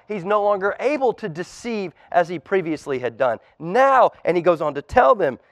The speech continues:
"And behold, I'm with you all the way. I'm with you to the end of the age." As you go out,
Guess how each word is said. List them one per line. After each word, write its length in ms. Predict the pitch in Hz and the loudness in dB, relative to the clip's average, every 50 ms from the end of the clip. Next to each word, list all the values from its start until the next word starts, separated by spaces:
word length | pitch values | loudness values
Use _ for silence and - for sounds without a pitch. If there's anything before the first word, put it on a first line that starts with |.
| _ _ _ - | _ _ _ -2
"And 160 | - 160 170 | -2 0 0
behold, 540 | 156 160 139 123 180 208 208 196 165 143 - _ _ _ _ _ _ - | 2 -2 0 4 4 4 4 4 2 0 -4 _ _ _ _ _ _ -10
I'm 380 | - 160 175 170 160 151 139 135 | -4 -4 -4 -4 -4 -8 -12 -4
with 240 | 160 214 - _ _ | -4 -4 -4 _ _
you 280 | - 165 151 127 110 - _ _ _ _ _ _ - | -10 -8 -8 -8 -10 -12 _ _ _ _ _ _ 0
all 200 | - 190 208 196 | 4 4 4 4
the 80 | 180 180 | 2 0
way. 320 | 180 190 185 156 120 - - - - | 2 2 2 2 0 -4 -8 -8 0
I'm 240 | - 180 185 175 175 | 2 2 2 0 -4
with 180 | 214 262 - _ - | -6 -6 -6 _ -8
you 160 | 196 190 185 | -8 -8 -8
to 120 | - - | -8 -10
the 200 | 160 147 160 156 | -10 -8 -6 -6
end 100 | 151 139 | -6 -8
of 60 | 131 120 | -8 -10
the 180 | 123 117 120 | -10 -10 -10
age." 540 | 107 92 87 _ _ _ _ _ _ _ _ _ _ _ _ _ _ _ _ _ _ _ _ - | -10 -12 -14 _ _ _ _ _ _ _ _ _ _ _ _ _ _ _ _ _ _ _ _ 0
As 240 | - 220 226 - 165 | 2 2 2 0 -6
you 160 | 214 240 208 | -8 -8 -8
go 480 | 160 143 - - 247 254 247 226 202 - | -10 -10 0 2 4 4 4 4 2 0
out, 320 | - 226 247 208 - - | -2 0 0 0 0 -2